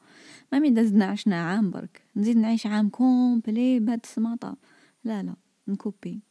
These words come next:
ندير الحل، او موان نجوز هاد العام مليح. قبل ما نكملوا نهضروا على وشنو هما لي ليميت،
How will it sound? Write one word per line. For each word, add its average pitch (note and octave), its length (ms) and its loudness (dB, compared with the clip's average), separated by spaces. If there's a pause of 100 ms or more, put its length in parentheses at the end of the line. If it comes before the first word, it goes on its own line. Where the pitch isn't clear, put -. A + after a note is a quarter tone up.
(480)
ندير F#3+ 200 -6
الحل، F3 360 -8 (320)
او G#3 60 0
موان A3 180 6
نجوز G#3 300 2
هاد F3 140 0
العام E3+ 260 -2
مليح. D3+ 480 -4 (840)
قبل A3+ 260 0
ما G#3+ 320 0
نكملوا F#3+ 680 -4
نهضروا F3+ 380 -4
على F3 360 -8
وشنو E3+ 360 -6
هما F#3 340 -2
لي E3+ 160 -8
ليميت، E3 420 -4